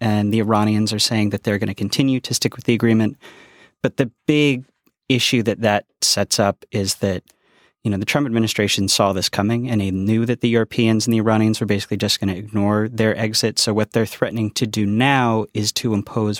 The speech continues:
what are called, um, secondary sanctions against any entity that does business with the Iranian banks and institutions we're targeting, which sounds like a dry technical matter, but what that actually means in plain English is that we're gonna start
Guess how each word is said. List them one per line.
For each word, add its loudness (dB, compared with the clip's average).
what -2
are -2
called, 0
um, -2
secondary 0
sanctions 0
against 0
any 0
entity 0
that -4
does -2
business -4
with -2
the 2
Iranian 2
banks 0
and 0
institutions -2
we're -4
targeting, 0
which -2
sounds 0
like 0
a -2
dry 0
technical -4
matter, 0
but -2
what -2
that 0
actually -2
means 2
in 2
plain 2
English 0
is -4
that 0
we're 0
gonna 2
start 0